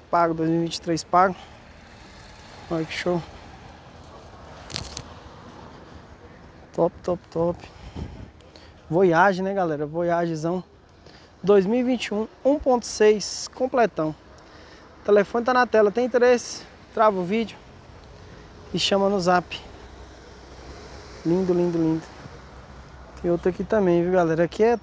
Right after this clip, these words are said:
top, viu? Golfão aqui, meu amigo, ó.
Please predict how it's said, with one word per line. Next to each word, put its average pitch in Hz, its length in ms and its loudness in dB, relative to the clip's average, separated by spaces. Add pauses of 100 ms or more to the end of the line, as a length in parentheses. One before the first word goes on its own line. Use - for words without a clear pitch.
top, 156 320 -4
viu? 185 160 -8 (1160)
Golfão 175 500 0
aqui, 180 200 -4
meu 185 180 2
amigo, 156 260 2
ó. 185 100 -2